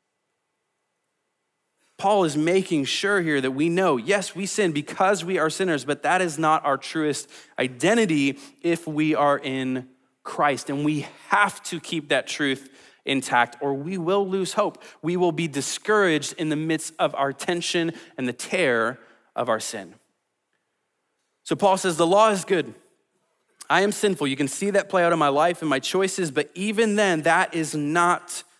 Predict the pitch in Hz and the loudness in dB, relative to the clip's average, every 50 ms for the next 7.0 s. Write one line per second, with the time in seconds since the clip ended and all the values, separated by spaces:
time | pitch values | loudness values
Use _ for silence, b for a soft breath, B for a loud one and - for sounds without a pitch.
0 | b _ - 139 135 131 131 131 131 127 127 127 127 131 131 _ _ _ _ _ | b _ -6 -2 0 2 2 2 2 0 0 -2 -4 -8 -10 _ _ _ _ _
1 | _ _ _ _ _ _ - 131 123 113 110 - 123 113 101 90 85 - - - | _ _ _ _ _ _ -12 -12 -12 -10 -6 -6 -6 -4 -4 -8 -10 -14 -18 -20
2 | _ _ _ _ _ _ _ - 127 131 147 135 - 143 131 131 - - - 165 | _ _ _ _ _ _ _ -2 0 0 0 0 0 0 0 0 -2 -2 -2 2
3 | 196 220 226 220 175 - - - - - 240 208 175 156 156 - - - - - | 4 4 4 2 0 -4 -8 -6 0 2 2 4 4 2 0 -2 -6 -18 -18 -20
4 | b b b b b b b b b - - - - - - 185 190 185 185 180 | b b b b b b b b b -12 -10 -8 -8 -2 0 0 2 4 2 2
5 | 175 175 - - - - - - 185 185 196 185 151 131 117 113 113 120 123 131 | 2 2 0 -2 -6 -16 -8 -4 -2 0 0 0 0 -2 -2 -4 -4 -6 -8 -10
6 | - _ _ _ _ _ _ _ _ - - 123 - - 120 104 - 95 - | -14 _ _ _ _ _ _ _ _ -6 -6 -6 -6 -6 -10 -8 -8 -10 -12